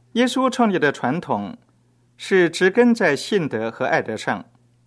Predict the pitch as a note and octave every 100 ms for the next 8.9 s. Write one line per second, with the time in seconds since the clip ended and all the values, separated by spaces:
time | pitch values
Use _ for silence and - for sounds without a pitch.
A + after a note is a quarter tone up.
0 | _ _ _ _ _ - - C#3+ F#3 D#3+
1 | C#3+ C#3 E3+ F#3+ A#2 - A#2+ E3+ - A2
2 | A#2+ A2 - D#3+ A#2 A2 C3 B2+ C3 B2
3 | G#2 D3+ A#2 G#2 - G#2+ F#2 F#2 - A#2
4 | - D#3 A2 G2+ - A2 - - _ _
5 | _ _ _ _ _ _ _ _ C3 C#3
6 | D#3+ B2+ E2+ - _ _ _ _ _ _
7 | _ B3 C4+ C#4 C4+ C#4 A#3 C#3 C#3+ D#3
8 | D#3+ C3 G#2+ - B2+ A#2 B2 A#2